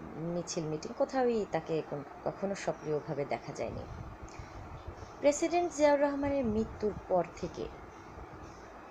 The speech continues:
বিচারপতি আব্দুস সাত্তার হচ্ছেন রাষ্ট্রপতি নির্বাচিত হন। এক পর্যায়ে এই সাত্তার সাহেবকেই অপসারণ করে ক্ষমতা দখল করেন তৎকালীন সেনাপ্রধান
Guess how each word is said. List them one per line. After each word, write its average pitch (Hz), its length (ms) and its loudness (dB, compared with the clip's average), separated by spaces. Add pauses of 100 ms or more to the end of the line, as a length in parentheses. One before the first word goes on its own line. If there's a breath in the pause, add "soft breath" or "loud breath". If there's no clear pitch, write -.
(1000)
বিচারপতি 240 540 -2 (160)
আব্দুস 190 440 0
সাত্তার - 500 -2
হচ্ছেন 202 400 -4
রাষ্ট্রপতি 135 540 -2
নির্বাচিত 123 520 -6
হন। 160 240 0 (2000)
এক 269 160 8 (140)
পর্যায়ে 277 560 10 (240)
এই 208 340 4
সাত্তার 208 480 2
সাহেবকেই 277 580 2
অপসারণ 185 540 4 (120)
করে 175 280 6 (240)
ক্ষমতা 165 440 0
দখল 147 360 -2
করেন 220 200 2 (880)
তৎকালীন 254 480 4
সেনাপ্রধান 185 680 4